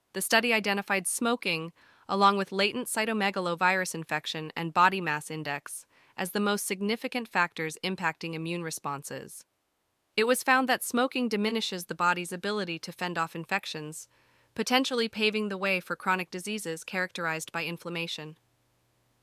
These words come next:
The study further reveals that the adverse effects of smoking on the immune system can linger for ten to fifteen years after cessation. This prolonged impact is attributed to changes in D N A methylation,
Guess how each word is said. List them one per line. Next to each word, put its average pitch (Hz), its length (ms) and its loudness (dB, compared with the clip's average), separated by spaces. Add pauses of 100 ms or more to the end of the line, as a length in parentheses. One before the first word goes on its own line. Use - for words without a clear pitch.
(120)
The 220 80 -2
study 269 320 4
further 277 320 4
reveals 208 540 2
that 180 180 -4
the 175 120 -6
adverse 220 480 2
effects 190 400 -2
of 170 120 -8
smoking 196 420 -2
on 180 80 -2
the 175 140 -2
immune 208 260 0
system 170 500 -6 (360)
can 220 180 0
linger 233 240 4
for 196 140 -2
ten 214 260 -4
to 208 60 -8
fifteen 180 500 -10
years 160 300 -8
after 165 260 -10
cessation. 160 720 -10 (760)
This 254 180 0
prolonged 214 540 0
impact 190 480 -6
is 185 140 -8
attributed 185 500 -6
to 190 100 -14
changes 175 520 -6
in 175 160 -6
D 175 160 -6
N 170 120 -6
A 170 120 -4
methylation, 156 720 -8